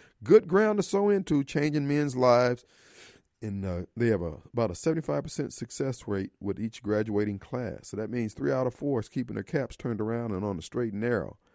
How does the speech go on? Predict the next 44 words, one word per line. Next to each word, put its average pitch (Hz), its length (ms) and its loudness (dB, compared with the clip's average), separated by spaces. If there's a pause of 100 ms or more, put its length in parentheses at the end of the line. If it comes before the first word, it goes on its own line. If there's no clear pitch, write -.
(240)
So - 120 -6
if 87 60 -4
you're 98 80 -2
looking 120 120 -2
for 117 80 -8
good 131 200 2
ground 147 260 2
to 143 40 0
sow 160 240 2
into, 135 320 2
mercyhouse 131 720 2
A 156 180 2
T 175 220 -6
C 123 420 0 (240)
dot 123 280 6
org 92 340 6 (160)
is 82 160 -10
where 82 180 -4
to 101 60 -6
go. - 220 -10 (520)
All 156 80 2
right, 165 160 4
folks. - 320 2 (840)
Look, 147 240 6 (760)
the - 80 0
bottom 190 320 8
line 175 240 6
is 131 360 4
we 160 160 0
just 220 160 2
have 185 100 0
to 156 60 -12
push 214 260 2
back. 262 320 -2
These 240 220 -2
folks 220 240 6
don't 185 160 0
have 175 180 6
a 147 40 -4
monopoly. 143 520 4
I 262 140 0
don't 294 120 -2
care 170 200 2
how 170 320 4